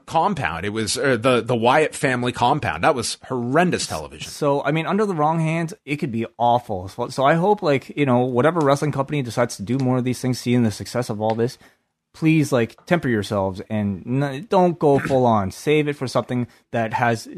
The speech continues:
Speaker 2: really, is really deserving of it with a good idea. We open up the phone lines right now. I know a lot of you guys probably have a lot to say, so search us on Skype, Post Wrestling, call in right now. Let's go to the forum, John, see what you guys thought.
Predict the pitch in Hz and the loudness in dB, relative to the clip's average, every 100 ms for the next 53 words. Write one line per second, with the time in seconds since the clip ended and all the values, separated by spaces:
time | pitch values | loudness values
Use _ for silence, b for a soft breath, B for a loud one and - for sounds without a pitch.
0 | 160 160 190 175 135 135 180 160 113 110 | -12 -2 0 2 2 2 2 2 0 0
1 | 120 117 107 104 101 101 95 101 95 92 | 2 2 0 -2 -4 -6 -4 -2 -4 -4
2 | 95 87 B B B B B - 175 247 | -8 -10 B B B B B -6 0 2
3 | 233 220 190 170 165 156 123 123 113 110 | 2 0 0 2 2 4 2 2 0 2
4 | 107 127 147 135 113 123 123 123 117 - | 2 2 2 2 2 0 0 -2 -2 -2
5 | 120 131 117 107 107 117 117 107 117 117 | -2 0 0 2 2 2 0 -4 0 0
6 | 113 107 95 92 - - 170 180 170 - | 0 -2 -4 -8 -14 0 2 2 0 2
7 | 151 180 - 113 113 - - 151 180 139 | 2 2 2 2 2 -4 0 2 2 0
8 | 120 131 120 - 131 156 147 127 107 104 | 0 0 0 0 2 4 4 2 2 -2
9 | 98 - b _ _ _ 160 - 190 180 | -2 -6 b _ _ _ -2 0 0 0
10 | 165 160 113 107 101 104 107 127 117 113 | 4 4 4 2 0 -2 -4 -4 -4 -2
11 | 110 98 95 85 | -2 -4 -6 -10